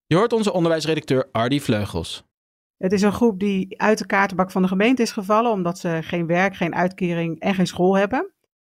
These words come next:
Speaker 2: En daarmee dus eigenlijk nog niet zo goed worden bereikt. En als je die wel kan bereiken, dan heb je potentieel wel een grote groep werknemers. Want het zijn er namelijk naar schatting zo'n honderdvijftigduizend.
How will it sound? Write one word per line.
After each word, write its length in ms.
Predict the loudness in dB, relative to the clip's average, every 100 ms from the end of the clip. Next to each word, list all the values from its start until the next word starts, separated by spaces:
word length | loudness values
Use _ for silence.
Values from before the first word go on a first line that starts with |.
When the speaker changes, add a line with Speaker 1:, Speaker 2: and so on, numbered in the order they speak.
| _ _
Speaker 2:
En 180 | -4 0
daarmee 500 | 4 4 2 2 0
dus 160 | 0 -2
eigenlijk 500 | 0 0 2 -2 0
nog 160 | -2
niet 160 | -2 0
zo 100 | -2
goed 240 | -2 -4
worden 240 | -2 -4 -2
bereikt. 500 | -2 0 0 -2 -6
En 160 | -6
als 200 | -2 -2
je 80 | 0
die 120 | -2
wel 220 | 4 4 4
kan 200 | 0 0
bereiken, 460 | -2 -2 -4 -4
dan 160 | -4 -2
heb 160 | -2
je 120 | -2 0
potentieel 640 | 0 0 -2 0 0 0
wel 400 | 2 2 2 -2
een 240 | -2 0 0
grote 320 | 0 -2 -2
groep 240 | -6 -8
werknemers. 640 | -4 -4 -2 -2 -2 -4 -6
Want 140 | -6
het 120 | -2
zijn 200 | 0 0
er 80 | 0
namelijk 360 | 0 0 -2 -4
naar 120 | -6
schatting 340 | -4 -4 -4
zo'n 120 | -2
honderdvijftigduizend. 1300 | 0 -2 -2 -2 -4 -4 -8 -2 0 -2 -4 -12 -14